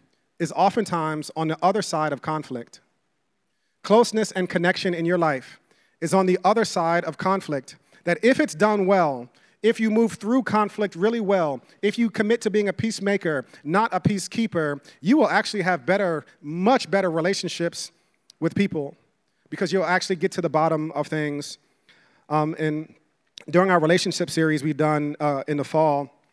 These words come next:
uh, we had a lot of different quotes about our emotions. And God has given you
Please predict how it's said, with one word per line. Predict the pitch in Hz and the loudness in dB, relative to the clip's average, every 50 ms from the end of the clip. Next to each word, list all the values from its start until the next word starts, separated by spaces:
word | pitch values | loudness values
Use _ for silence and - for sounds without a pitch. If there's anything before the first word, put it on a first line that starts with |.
| _ _ - _ _ _ _ - | _ _ -20 _ _ _ _ -4
uh, | 143 143 | -2 2
we | 151 185 | 2 4
had | 180 | 4
a | 165 | 6
lot | 165 170 165 | 6 4 4
of | 160 | 2
different | 165 - 165 147 | 0 -4 -4 -2
quotes | - 170 165 160 - | 2 2 2 2 2
about | 160 143 151 151 | 0 0 2 4
our | 151 143 143 | 4 4 2
emotions. | 131 139 147 156 - - 143 135 131 131 127 - - - | 2 2 0 0 0 -2 -4 -4 -6 -6 -10 -10 -8 -6
And | 139 135 135 135 135 135 - _ - 147 | -4 -4 -4 -4 -6 -8 -12 _ -8 0
God | 123 185 202 240 214 | 2 4 4 6 6
has | 226 233 185 143 | 4 2 2 2
given | 208 208 190 190 180 | 2 2 4 4 4
you | 180 180 175 165 151 143 | 4 4 4 2 0 -4